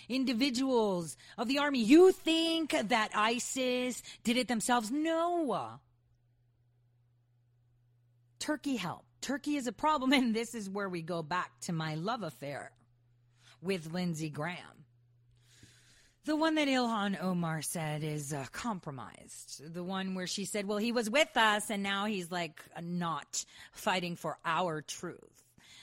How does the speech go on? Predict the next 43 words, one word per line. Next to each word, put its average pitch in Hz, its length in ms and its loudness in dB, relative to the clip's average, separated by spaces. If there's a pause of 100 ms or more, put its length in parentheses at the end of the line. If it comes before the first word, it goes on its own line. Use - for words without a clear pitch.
(260)
Right? 220 280 -2 (140)
Remember 254 400 0
him? 285 420 -2 (520)
Remember 240 360 0
the 202 100 -4
snake 233 460 0
out 233 160 6
of 226 80 -2
South 233 260 4
Car-, 262 140 0
anything 240 600 -2
that 233 160 -2
comes 226 280 -4
out 226 160 4
of 214 80 0
South 220 300 2
Carolina? 214 600 -2
Dirty, 165 420 -6
dirty, 139 460 -8
dirty, 123 380 -6
dirty. 107 300 -12 (440)
And 240 140 4
it's 220 140 0
been 349 220 0
like 381 240 2
that 359 260 2
since 320 240 -4
the 269 80 -4
eighteen 311 380 -2
hundreds. 247 460 -2 (280)
Don't 233 240 -6
take 269 220 -2
my 269 160 0
word 269 340 -2
for 185 220 0
it. 190 120 -2 (320)
Read 185 280 -4
up 233 180 2
on 214 140 -2
the 214 80 -4
Library 202 400 -2
of 196 80 -8
Congress. 160 480 -8